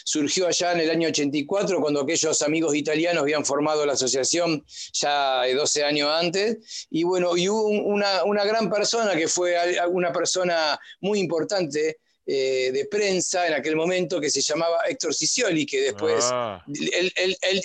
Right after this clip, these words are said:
Speaker 1: él dio luz a, a Martín Cicioli,
Speaker 2: El papá de
Speaker 1: una
Speaker 2: Martín.
Speaker 1: persona que tenía, el papá de Martín, sí, el, el, eh, eh, y,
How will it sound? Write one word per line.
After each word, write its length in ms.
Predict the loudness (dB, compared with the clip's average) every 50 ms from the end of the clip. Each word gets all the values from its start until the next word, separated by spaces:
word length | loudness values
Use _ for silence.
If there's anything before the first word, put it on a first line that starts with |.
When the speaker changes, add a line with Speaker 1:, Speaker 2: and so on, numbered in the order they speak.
| 0 0
Speaker 1:
él 120 | 2 2
dio 220 | 2 2 2 2
luz 320 | 2 2 2 2 2 2 2
a, 480 | 2 2 2 2 2 0 0 0 0
a 40 | 0 0
Martín 340 | 0 0 0 0 0 0
Cicioli, 540 | 0 0 0 0 0 0 0 2 2 2 2
Speaker 2:
El 160 | 0 0 2
papá 280 | 2 2 4 6 6 6
de 60 | 6
Speaker 1:
una 100 | 6 4
Speaker 2:
Martín. 180 | 4 4 2 2
Speaker 1:
persona 340 | 2 2 2 0 0 0 0
que 100 | 0 0
tenía, 380 | 0 0 0 0 0 0 -2 -4 _ _ _ _ _ -20 -20 -16 _
el 160 | -4 -2 0
papá 300 | 0 0 0 2 2 2
de 80 | 2 2
Martín, 400 | 2 0 0 0 0 0 0 0
sí, 360 | 0 0 0 0 0 -2 -2 -2
el, 240 | -2 0 0 0 0
el, 220 | 2 0 0 -2 -4 -10 -12 -6
eh, 640 | -2 0 0 2 2 0 0 0 -2 -6 -8 -8 -10 -12 -14 _ _
eh, 560 | -4 -2 0 2 2 0 0 0 -2 -4 -6 -6 _ _ -8 -4
y, 480 | -2 0 2 2 2 2 2 2 0